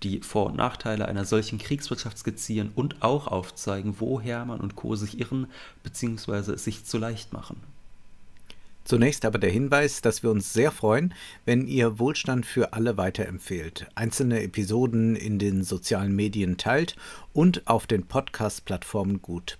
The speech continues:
Speaker 2: bewertet.
Speaker 1: Und wir freuen uns, wenn ihr uns auf Twitter und Instagram folgt. Außerdem freuen wir uns über finanzielle Unterstützung. Ihr könnt dazu unsere Bankverbindung verwenden. Außerdem führen die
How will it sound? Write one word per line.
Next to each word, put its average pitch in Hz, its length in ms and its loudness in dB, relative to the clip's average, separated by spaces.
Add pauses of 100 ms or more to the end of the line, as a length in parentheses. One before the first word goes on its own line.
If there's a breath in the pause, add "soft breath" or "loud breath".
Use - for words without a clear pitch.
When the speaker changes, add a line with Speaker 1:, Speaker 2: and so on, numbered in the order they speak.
Speaker 2:
bewertet. - 680 -6 (200)
Speaker 1:
Und 98 80 -4
wir 101 80 -2
freuen 92 240 -2
uns, 92 180 -4
wenn 95 140 0
ihr 92 100 -4
uns 90 140 -6
auf 87 180 -8
Twitter 113 480 -4
und 104 140 -4
Instagram 117 480 -2
folgt. 101 400 -4 (420 loud breath)
Außerdem 104 420 0
freuen 98 360 -2
wir 98 120 -4
uns 98 440 -6
über 139 260 0
finanzielle 143 540 0
Unterstützung. 110 680 -2 (340 loud breath)
Ihr 131 180 2
könnt 117 260 -2
dazu 113 440 -2
unsere 135 320 0
Bankverbindung 107 640 -2
verwenden. 98 600 -4 (260 loud breath)
Außerdem 107 400 0
führen 107 340 -2
die 104 140 -4